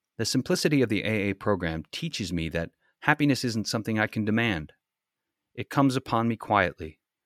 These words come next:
while I serve others. In offering my hand to the newcomer or to someone who has relapsed, I find that my own sobriety has been recharged with indescribable gratitude and happiness.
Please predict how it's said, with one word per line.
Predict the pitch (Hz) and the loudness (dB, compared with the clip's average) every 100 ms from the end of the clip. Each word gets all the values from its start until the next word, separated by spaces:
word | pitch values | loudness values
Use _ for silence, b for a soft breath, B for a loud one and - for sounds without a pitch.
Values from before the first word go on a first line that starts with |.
| _ _ _ | _ _ _
while | 95 95 | -2 2
I | 95 | 2
serve | - 95 | 2 2
others. | 95 90 78 - - _ _ _ _ _ _ _ _ _ - | 2 2 -2 -8 -18 _ _ _ _ _ _ _ _ _ -4
In | 101 101 101 | 0 0 2
offering | 127 143 - 135 | 4 4 6 4
my | 123 110 | 4 4
hand | 110 113 82 80 - _ - | 2 0 0 -4 -10 _ -10
to | 98 | -2
the | |
newcomer | 98 131 - 80 76 85 | 2 2 2 -2 -4 -4
or | 101 | -4
to | 104 | -2
someone | - 127 120 113 - | 0 2 2 0 -4
who | 123 113 | 0 0
has | 95 | 0
relapsed, | 117 104 73 - - - _ _ _ _ - | -2 -2 -4 -8 -18 -20 _ _ _ _ -2
I | 101 | 0
find | - 113 120 | 4 4 4
that | 110 | 2
my | 95 98 | 0 0
own | 120 131 | 2 2
sobriety | - 85 76 78 82 | 2 -2 -2 -4 -4
has | 92 92 | -4 -4
been | - 95 90 | -4 -4 0
recharged | 104 131 - 85 82 98 - _ _ - _ | 2 2 2 0 0 -6 -14 _ _ -20 _
with | 120 - | -8 -6
indescribable | - 147 147 - 113 120 123 123 127 117 | 0 0 0 -2 0 0 2 0 -2 2
gratitude | 95 101 101 107 104 | 2 2 2 -2 -2
and | 98 | -2
happiness. | 85 82 78 73 - | -4 -6 -6 -10 -14